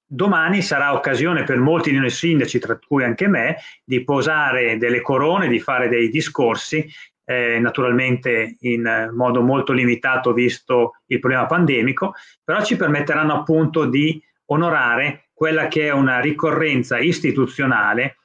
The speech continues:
che è stato secondo me sacrosanta decisione di istituire all'interno, all-, all'inizio degli anni duemila.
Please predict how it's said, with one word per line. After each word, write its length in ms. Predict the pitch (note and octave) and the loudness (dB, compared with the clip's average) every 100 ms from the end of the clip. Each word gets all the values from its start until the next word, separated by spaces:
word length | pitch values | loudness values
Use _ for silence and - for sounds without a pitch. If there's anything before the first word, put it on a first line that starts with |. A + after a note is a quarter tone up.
| _ _ | _ _
che 140 | - D3 | -4 -4
è 20 | |
stato 380 | - F3 E3+ E3 | -2 -2 0 0
secondo 440 | D#3 D3+ D3+ D3 | 0 2 2 2
me 280 | D3+ C3+ A2 | 2 0 -4
sacrosanta 1200 | - E3 - D3+ C#3 D#3 C3+ A#2 A#2 - C#3 C#3+ _ _ _ | -4 -2 0 0 0 0 0 0 -2 -2 -4 -4 _ _ _
decisione 920 | C3+ - D#3+ B2 D3 A#2+ A#2+ C#3 C3 _ | -4 -2 -2 0 2 2 2 0 -4 _
di 160 | - C3+ | -2 0
istituire 960 | B2+ - C3 C3+ B2 A2+ A2+ A#2+ A#2+ _ | 0 -2 0 4 4 4 2 0 -2 _
all'interno, 500 | - B2 B2 B2 A#2+ | -4 0 0 0 0
all-, 280 | A#2+ B2 A#2 | 0 0 0
all'inizio 440 | A#2+ C#3 C3 - B2+ | 0 0 0 0 0
degli 140 | A#2+ | 0
anni 140 | A#2 | 0
duemila. 460 | A2+ A2+ G#2+ - | 2 0 -2 -10